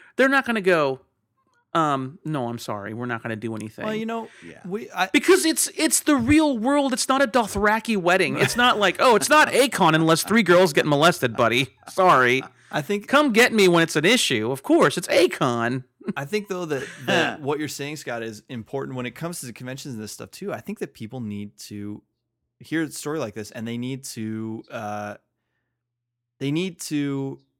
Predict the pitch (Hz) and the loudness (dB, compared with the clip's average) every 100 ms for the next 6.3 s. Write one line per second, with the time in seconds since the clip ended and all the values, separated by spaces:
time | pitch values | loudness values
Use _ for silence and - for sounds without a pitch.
0 | _ 139 127 110 104 - - 123 _ _ | _ -12 -10 -10 -12 -14 -20 -20 _ _
1 | _ _ _ - 131 131 135 127 143 156 | _ _ _ -8 -6 -6 -8 -8 -6 -4
2 | 160 - - 139 147 175 - 110 113 151 | -8 -10 -8 -6 -4 -6 -8 -8 -6 -8
3 | 170 156 143 135 117 147 117 120 147 156 | -8 -10 -8 -8 -8 -8 -8 -8 -8 -8
4 | 135 143 151 135 202 175 180 147 123 117 | -8 -6 -6 -4 -4 -2 -2 -2 -2 -4
5 | 135 127 117 117 113 110 110 - 107 104 | -10 -10 -8 -8 -6 -6 -8 -10 -12 -12
6 | - 131 135 | -12 -12 -14